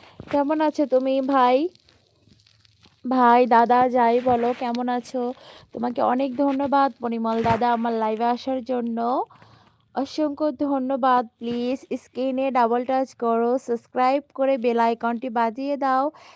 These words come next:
একটা শর্ট ভিডিও দেখে কমেন্ট রেখে এসো। সাবধানে গাড়ি চালাও। মঙ্গল দাস, খাওয়া দাওয়া হয়েছে কি?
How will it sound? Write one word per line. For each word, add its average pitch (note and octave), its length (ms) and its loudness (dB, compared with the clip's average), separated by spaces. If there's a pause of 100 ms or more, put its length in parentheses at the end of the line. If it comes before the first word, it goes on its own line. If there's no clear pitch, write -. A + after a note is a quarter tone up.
(140)
একটা B3 200 -4
শর্ট A#3+ 300 2
ভিডিও C#4 320 -4
দেখে C#4+ 280 -4
কমেন্ট C4 440 -4
রেখে C#4+ 340 -2
এসো। C4+ 300 -4 (1000)
সাবধানে C4+ 600 -6
গাড়ি A#3 300 -2
চালাও। G#3+ 380 -2 (1600)
মঙ্গল B3+ 400 2
দাস, A#3+ 260 2
খাওয়া B3 220 2
দাওয়া C#4 180 2
হয়েছে C4 360 0
কি? F4 220 -2